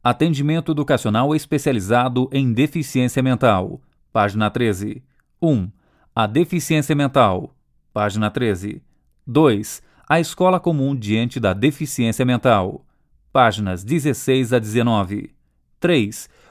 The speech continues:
O atendimento educacional especializado para as pessoas com deficiência mental e a educação especial. Páginas vinte a vinte e um. Três ponto um.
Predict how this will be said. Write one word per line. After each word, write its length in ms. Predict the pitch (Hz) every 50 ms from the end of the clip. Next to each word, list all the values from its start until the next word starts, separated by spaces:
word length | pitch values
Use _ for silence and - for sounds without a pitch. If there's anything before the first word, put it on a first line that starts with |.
| -
O 100 | - 139
atendimento 600 | 131 123 - 180 190 160 156 147 160 165 156 -
educacional 600 | 160 147 147 139 156 127 - 120 104 110 131 143
especializado 800 | 156 151 - - 151 - 147 117 101 87 98 120 123 143 127 131
para 160 | 131 160 147
as 100 | 147 -
pessoas 380 | - 143 120 - - 135 117 -
com 200 | - 127 113 101
deficiência 680 | 95 131 165 156 - 180 - - 151 131 131 127 156
mental 520 | 151 160 156 - - 139 131 131 131 131 - _ _ -
e 80 | 156 165
a 40 |
educação 600 | 180 185 170 180 - 185 170 - - - 120 117
especial. 680 | 120 - - 143 131 131 - 131 107 95 95 104 - - _ _ _ _ _ _ _ _
Páginas 480 | - 113 110 110 101 110 113 101 92 92
vinte 320 | 95 131 160 175 165 -
a 60 | 170 143
vinte 240 | 135 143 147 143
e 40 | -
um. 240 | 151 127 101 95 95 - _ _ _ _ _ _ _ _ _ _ _ _ _
Três 300 | - 165 180 190 190 185
ponto 320 | - - 190 180 - 180 156
um. 240 | 123 101 95 95